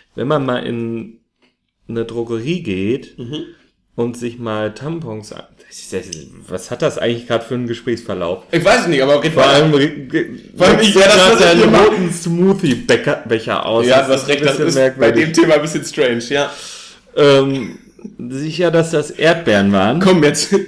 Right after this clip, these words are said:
Speaker 2: <laughs> das ist ein Bereich, den möchte ich nicht anschneiden. Mach weiter. Was ist mit deiner Drogerie?
Speaker 1: Ähm,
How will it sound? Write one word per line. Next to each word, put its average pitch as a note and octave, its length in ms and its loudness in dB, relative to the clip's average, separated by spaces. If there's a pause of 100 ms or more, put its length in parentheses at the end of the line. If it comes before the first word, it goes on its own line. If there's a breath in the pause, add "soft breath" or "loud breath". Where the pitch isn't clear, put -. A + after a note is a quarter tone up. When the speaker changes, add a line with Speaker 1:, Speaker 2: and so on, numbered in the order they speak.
(160)
Speaker 2:
<laughs> - 280 -20
das D#3+ 160 0
ist - 80 -10
ein E3+ 80 -2
Bereich, D3+ 300 2
den E3 140 0
möchte E3 220 0
ich D#3+ 60 -2
nicht D3+ 140 -2
anschneiden. B2 680 -2
Mach C#3 180 -6 (200)
weiter. B2 340 -2 (300 soft breath)
Was B2 160 -8
ist C3+ 120 -10
mit D#3+ 100 -4
deiner C3+ 180 0
Drogerie? A#2 580 -6 (120)
Speaker 1:
Ähm, C3 600 2